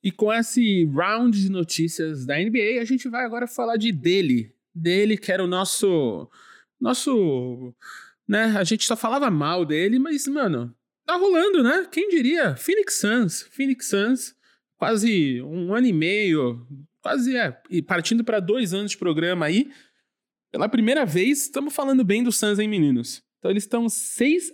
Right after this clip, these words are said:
a zero na bolha. Que absurdo. Com chances reais de se classificar pra esse mini playoff aí, o playoffinho. E aí, galera, o que que vocês tão achando do Suns? Fala, fala pra gente.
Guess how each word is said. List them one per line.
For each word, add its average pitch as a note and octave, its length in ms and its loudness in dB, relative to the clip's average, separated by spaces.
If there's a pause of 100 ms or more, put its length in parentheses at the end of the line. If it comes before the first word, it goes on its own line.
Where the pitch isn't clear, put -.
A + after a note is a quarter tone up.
a F#4 160 -2
zero F3 760 0
na D#3 140 -2
bolha. B2 560 -2 (240)
Que - 80 -6
absurdo. B2 500 -2 (420)
Com G3+ 160 0
chances A3 380 -2
reais A3+ 440 -2
de - 60 -6
se - 60 -16
classificar A3+ 880 -2 (260)
pra G3+ 180 -2
esse E3 840 2
mini G#3 280 0
playoff E3 600 0
aí, D3+ 140 0
o C3+ 80 0
playoffinho. D3+ 760 -2 (960)
E G#3+ 140 2
aí, F3+ 360 4 (140)
galera, C#3 380 0
o A#2 40 -2 (240)
que A#3 140 0
que - 80 -6
vocês G#3+ 160 0
tão G3 140 -2
achando E3+ 280 0
do D3 80 -2
Suns? A#2+ 340 0 (540)
Fala, G3+ 480 0
fala - 300 -4
pra - 140 -2
gente. A2+ 360 -8